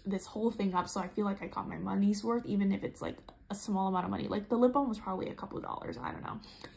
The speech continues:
But I don't know why I'm like this, but let me know if you guys are like this, or if, if you guys can understand, or maybe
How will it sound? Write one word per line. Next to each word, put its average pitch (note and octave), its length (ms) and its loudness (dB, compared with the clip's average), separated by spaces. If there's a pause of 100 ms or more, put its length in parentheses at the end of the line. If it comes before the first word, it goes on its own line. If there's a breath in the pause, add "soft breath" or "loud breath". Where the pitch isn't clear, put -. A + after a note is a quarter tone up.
(280 loud breath)
But F#3 300 6 (180)
I A#3+ 80 10
don't C4 120 8
know B3+ 80 12
why A#3 200 12
I'm A#3 100 4
like A#3 220 4
this, A3+ 280 0
but F3+ 280 0
let A#3 100 2
me D4+ 100 10
know D#4+ 120 10
if - 80 2
you B3 120 8
guys A#3 180 2
are A#3 100 0
like A3+ 220 0
this, A3+ 240 -2
or G#3 100 -2
if, G3+ 180 2
if - 220 -4
you G3+ 100 0
guys G3+ 180 0
can G3 140 0
understand, G3 460 2
or G#3+ 60 -2
maybe G#3 420 2